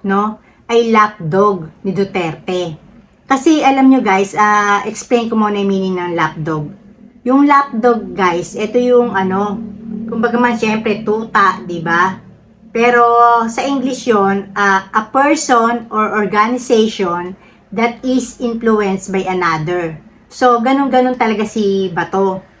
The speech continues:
Kasi alam nyo, guys, ah, nung ni-raid tong, ano, ah, K O J C, no?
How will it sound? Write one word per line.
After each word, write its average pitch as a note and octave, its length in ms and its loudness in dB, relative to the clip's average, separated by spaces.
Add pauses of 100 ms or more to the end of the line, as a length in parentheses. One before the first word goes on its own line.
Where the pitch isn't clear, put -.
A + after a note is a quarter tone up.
(300)
Kasi C4 240 -2
alam D4 240 2
nyo, C#4 80 -2
guys, A3 320 0
ah, A3+ 320 2
nung C4 240 0
ni-raid C4+ 400 0
tong, A#3 480 0
ano, F#3 480 -4
ah, F#3+ 800 0 (240)
K A3 240 2
O G#3+ 160 2
J G#3 240 4
C, F#3 320 -2
no? G3+ 320 0